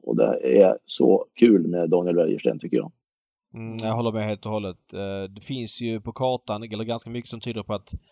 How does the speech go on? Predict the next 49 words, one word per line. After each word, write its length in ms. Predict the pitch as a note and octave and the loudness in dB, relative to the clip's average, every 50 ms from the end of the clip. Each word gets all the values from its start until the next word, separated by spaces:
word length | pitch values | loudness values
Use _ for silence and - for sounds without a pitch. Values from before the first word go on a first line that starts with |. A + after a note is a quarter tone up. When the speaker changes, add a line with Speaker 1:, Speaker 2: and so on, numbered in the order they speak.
| _ _ - | _ _ -14
Speaker 2:
det 60 | A#2 | -10
blir 200 | A2 A#2 A#2+ A#2+ | -6 -4 -2 -2
en 80 | A2 G#2+ | -4 -4
initial 600 | G#2 A2 A2 A2 G#2 - - A#2 A2+ G#2 G2+ G2 | -8 -10 -10 -10 -10 -8 -6 -4 -4 -4 -4 -4
första 380 | - A#2+ A2+ G#2+ - - G#2+ | -6 -6 -6 -6 -6 -8 -8
rusning, 380 | G2 G#2 G#2 F#2+ - - G2+ F#2+ | -6 -6 -8 -8 -10 -12 -12 -12
sen 180 | - G#2+ G2 | -10 -10 -10
kan 180 | - - G2+ G2+ | -10 -10 -10 -8
Örjan 220 | G2+ G#2 G2 F#2 | -6 -6 -6 -6
kanske 280 | F#2 - G2+ F#2+ - G2+ | -8 -10 -12 -12 -10 -12
få 80 | G2+ G2+ | -12 -8
ta 120 | - G#2+ | -6 -4
över. 220 | G#2 G2 F#2 F2+ | -4 -4 -4 -6
Det 80 | F2+ F#2 | -6 -6
är 40 | F#2 | -6
väl 100 | G2+ G#2 | -4 -2
loppet 300 | A2+ A2+ - - G#2+ - | -2 -2 -2 -4 -2 0
över, 360 | C3 C3 A2 G2 F#2 G2 F#2+ | 2 2 2 0 -2 -6 -6
men 220 | G2 G#2 G2+ G2 - _ _ _ - - - _ _ - | -6 -8 -10 -10 -14 _ _ _ -20 -20 -20 _ _ -6
jag 100 | C3 C#3+ | -2 0
vet 180 | D#3+ D3+ - | 0 0 -2
inte. 320 | E3 E3+ E3 - B2+ A2 G#2+ | -4 -4 -2 -2 -2 0 -2
Det 100 | A#2+ A#2 | -2 -2
känns 240 | - D#3+ D3+ C3 | -2 -2 -2 -2
som 80 | - C#3+ | -4 -4
att 120 | C#3+ - | -2 -2
också 260 | F3 E3+ - - - D3 | -2 -2 -2 -2 -2 -2
att 120 | C3 - - - - _ _ _ _ _ _ | -2 -2 -2 -4 -4 _ _ _ _ _ _
blir 240 | - C3+ E3 E3+ D3+ | -2 0 2 4 4
det 60 | D3 | 2
den 80 | D3 | 2
här 140 | E3+ F3+ E3+ | 2 2 2
rusningen 640 | D3+ D3 E3 F3 F3 - - - C#3+ C3+ C3+ C3+ B2+ | 4 4 2 2 2 0 -2 -4 -4 -4 -4 -4 -4
så 80 | C#3+ | -2
kan 200 | - D3+ D3 D3 | 0 0 0 0
Örjan 260 | D#3 E3 D#3 C#3+ C#3 C3 | 2 0 2 2 0 -2
kanske 200 | - C#3+ - D3 | -4 -4 -2 -2
hamna 140 | D3 C#3+ C#3 | -2 -2 -2
en 60 | C#3 | -2
bit 220 | C#3+ D3 C#3 - | -2 -2 -4 -4
ner 440 | - D#3+ D#3 C#3+ A#2 A2 A2 A2 A2 | -4 -2 0 2 2 2 0 -2 -2
och 180 | A2+ A#2 A#2 B2 | -2 -2 -2 -2
då 100 | C3 A#2+ | -2 -4
känner 240 | - - D3 C3+ | -2 -4 -4 -4
den 140 | C3+ C3+ C3+ | -4 -4 -4
i 40 | B2+ | -6
spets 360 | - - D3+ C3 A2+ - - | -6 -2 -2 -2 -2 -2 -4
att, 140 | A#2 G#2+ - | -6 -4 -2
"Ah, 120 | A2 B2 | -2 -4